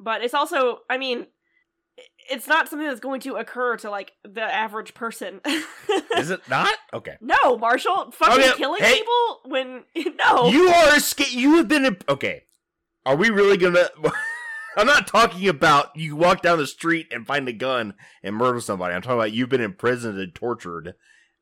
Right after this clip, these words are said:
Speaker 2: and held as a hostage, and you finally get a chance to, to turn the tables on your captors. Are you telling me you are,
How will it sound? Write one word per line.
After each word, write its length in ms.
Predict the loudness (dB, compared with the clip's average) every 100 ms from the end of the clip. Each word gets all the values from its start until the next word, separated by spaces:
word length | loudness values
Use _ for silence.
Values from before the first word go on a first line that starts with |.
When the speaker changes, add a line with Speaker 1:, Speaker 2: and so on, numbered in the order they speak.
| -10
Speaker 2:
and 180 | -8 -8
held 640 | -6 0 2 4 2 -2
as 200 | -6 -8
a 80 | -8
hostage, 640 | 0 0 0 -4 -10 -12
and 160 | -14 -14
you 80 |
finally 360 | -6 -2 -2 -2
get 160 | -6 -8
a 80 |
chance 560 | -10 -12 -10 -10 -12 -16 _ _ _ -12
to, 180 | -12 -12 _
to 160 | -10 -10
turn 300 | -8 -8 -8
the 80 | -8
tables 480 | -6 -4 -4 -6 -8
on 120 | -12
your 140 | -12
captors. 680 | -12 -8 -8 -8 -16 -16 -20 _ -14
Are 60 | -10
you 100 | -8
telling 320 | -6 -4 -4
me 80 | -8
you 240 | -8 -10
are, 100 | -10